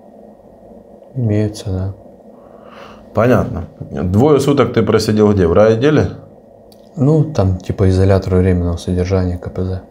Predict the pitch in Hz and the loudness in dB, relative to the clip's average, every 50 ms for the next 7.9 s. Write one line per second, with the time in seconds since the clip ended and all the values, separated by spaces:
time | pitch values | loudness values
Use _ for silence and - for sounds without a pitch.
0 | - - - - - 131 110 101 113 107 98 92 87 80 78 - 98 98 92 85 | -20 -20 -6 -2 0 0 2 2 2 2 4 2 0 0 0 0 2 2 2 2
1 | - - 65 55 - - - 80 90 87 87 87 82 82 87 - 110 107 139 139 | 0 -4 -6 -8 -6 -4 -2 -2 0 0 0 0 -2 -2 -2 -2 0 0 0 0
2 | 131 123 113 113 117 113 107 - 110 101 - - 104 95 95 90 92 87 82 78 | 0 2 2 4 4 2 2 0 -2 0 0 0 2 2 2 2 2 0 0 -2
3 | 76 76 - - 113 104 98 - - - 110 - - 107 98 98 - 98 92 87 | -2 0 2 2 2 0 -2 -2 -2 0 0 2 2 2 2 2 0 0 0 2
4 | 85 - 76 78 76 78 76 - - - - - - - - - - - - - | 2 0 0 0 -2 -4 -4 -8 -12 -18 -20 -20 -20 -20 -20 -20 -20 -20 -20 -20
5 | - - - - - - - 113 110 113 123 113 - 101 - 95 90 - 92 90 | -20 -20 -20 -20 -10 -4 0 0 2 4 2 2 2 0 0 -2 -2 -4 -4 -4
6 | - 92 90 90 - 92 90 123 123 120 - - 90 - 82 82 87 87 - 85 | -2 -2 -2 0 0 0 0 0 -2 -2 -2 -4 -4 -2 -2 -2 -2 -2 -2 -4
7 | - - 80 - - 80 78 - 78 73 73 - 76 76 78 78 - | -4 -4 -4 -2 -2 -4 -2 -4 -6 -6 -6 -6 -6 -6 -6 -8 -10